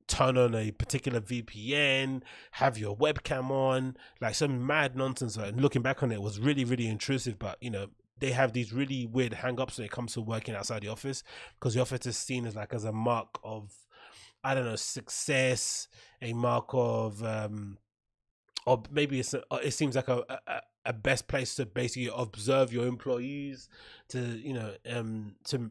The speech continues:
to keep an eye on the inner office dynamics. There was obviously opportunity as well. If you're in the office too, there was a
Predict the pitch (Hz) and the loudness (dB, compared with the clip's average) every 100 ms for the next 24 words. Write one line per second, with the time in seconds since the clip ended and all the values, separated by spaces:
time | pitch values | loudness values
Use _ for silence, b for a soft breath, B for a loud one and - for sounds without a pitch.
0 | - - 151 135 123 123 127 117 110 110 | -8 -6 -4 -2 0 2 4 2 0 -2
1 | - 135 127 120 127 127 123 113 135 147 | 0 2 2 2 0 -2 -2 0 2 4
2 | 143 139 - - - B B B 123 123 | 4 0 -2 -10 -12 B B B 0 2
3 | 127 135 135 117 113 143 117 110 104 127 | 2 2 0 -2 -4 -4 -4 -4 2 2
4 | 127 107 117 127 127 104 - 147 139 117 | 2 -2 -2 -2 -2 -6 -6 -6 -4 -4
5 | 113 107 - 120 | -4 -6 -8 -8